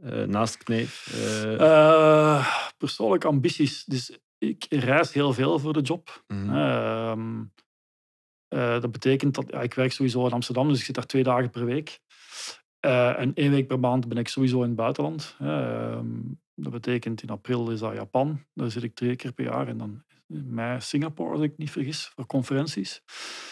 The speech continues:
Speaker 2: Mijn
Speaker 1: Leuk.
Speaker 2: ambitie is wel dat ik ooit eens een stad privé bezoek en niet business-wise.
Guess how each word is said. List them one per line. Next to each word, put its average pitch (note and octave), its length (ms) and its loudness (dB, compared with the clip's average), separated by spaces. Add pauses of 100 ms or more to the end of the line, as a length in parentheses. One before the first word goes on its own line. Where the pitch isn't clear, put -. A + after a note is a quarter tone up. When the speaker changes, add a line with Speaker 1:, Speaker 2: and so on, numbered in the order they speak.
(640)
Speaker 2:
Mijn C#3+ 220 4
Speaker 1:
Leuk. C#3 80 4
Speaker 2:
ambitie D#3 380 4
is C#3+ 120 6
wel E3+ 260 6
dat D3+ 260 4
ik C3+ 120 0
ooit E3 180 6
eens C#3+ 80 -2
een C#3 100 2
stad - 520 -2
privé D3+ 380 4
bezoek C#3+ 360 0
en C#3+ 100 -2
niet C#3 220 2
business-wise. C3+ 640 0